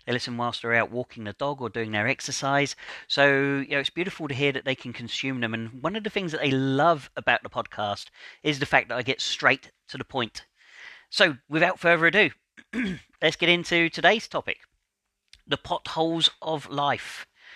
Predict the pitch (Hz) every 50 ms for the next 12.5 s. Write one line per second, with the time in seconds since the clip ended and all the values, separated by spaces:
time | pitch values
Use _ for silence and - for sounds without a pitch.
0 | - - - - - - - - - - - - - - - _ _ _ _ _
1 | _ _ - 175 175 170 - - 190 214 247 262 254 - 247 220 202 165 135 143
2 | 165 160 165 160 156 156 151 143 135 127 139 135 135 127 120 147 165 - 196 -
3 | - - - 165 160 147 143 143 147 - - - _ - 131 127 127 120 98 104
4 | 113 135 143 151 139 - 117 90 110 117 110 104 101 104 101 98 98 98 98 -
5 | - 120 107 101 98 98 104 107 156 160 139 117 107 104 101 92 87 - 113 104
6 | - - 104 95 - 107 104 113 120 - 98 - - - 101 98 95 98 117 147
7 | 143 117 107 104 101 98 107 110 120 123 113 127 123 - 127 123 107 113 143 139
8 | 135 123 139 156 - - - - - - - - - - 123 123 120 123 120 117
9 | 117 123 120 107 131 123 - - 127 123 123 120 113 117 - - 156 202 214 -
10 | 151 113 113 107 101 - - 95 80 - - 120 - - 139 127 - 131 113 -
11 | 117 110 113 110 101 110 110 101 - - 107 104 101 101 107 107 95 92 98 85
12 | 107 110 110 107 - - - 76 78 82